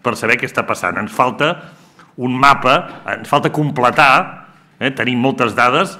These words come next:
aquí mateix a la primera fila, eh, en Brauli Montoya és un gran tècnic, sobretot a les zones valencianes, sobre aquest tema,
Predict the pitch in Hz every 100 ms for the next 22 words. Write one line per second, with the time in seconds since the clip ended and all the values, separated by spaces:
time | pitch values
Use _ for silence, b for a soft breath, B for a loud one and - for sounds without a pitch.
0 | - 98 - 110 110 110 110 107 107 107
1 | 104 113 110 101 - B B B 110 101
2 | 98 98 98 101 110 113 107 101 95 B
3 | - 110 110 117 101 101 104 107 110 107
4 | 110 107 98 - - 104 101 104 104 101
5 | 110 98 104 98 - 107 107 92 - B
6 | B B B 113 104 101 95 - 110 151